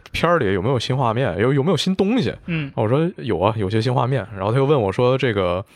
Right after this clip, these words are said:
Speaker 1: 呃，“那采访呢？”我说“什么，什么采访？哪有采访？”啊，他说“就制作人说什么。”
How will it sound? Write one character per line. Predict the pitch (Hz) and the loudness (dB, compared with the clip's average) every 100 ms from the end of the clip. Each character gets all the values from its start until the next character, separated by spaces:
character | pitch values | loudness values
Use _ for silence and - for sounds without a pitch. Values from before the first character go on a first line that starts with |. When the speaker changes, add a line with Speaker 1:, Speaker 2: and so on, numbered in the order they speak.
| - | -2
Speaker 1:
呃 | 104 | 0
，“那 | 127 | 0
采 | 127 - 160 | -4 -2 0
访 | - - | 0 -2
呢？” | 87 _ _ - | -8 _ _ -4
我 | |
说 | 123 | -4
“什 | - | -4
么， | 139 | -4
什 | 120 | -2
么 | |
采 | 160 95 | 0 0
访？ | - | 0
哪 | 101 | 0
有 | 147 | 0
采 | - 95 | 2 -2
访？” | - - - | -2 -6 -2
啊， | - - | 2 2
他 | 156 | 4
说 | 156 | 4
“就 | 208 | 4
制 | 175 190 | 2 2
作 | 117 | 2
人 | 135 | 0
说 | - 160 | 2 0
什 | |
么。” | 85 | 0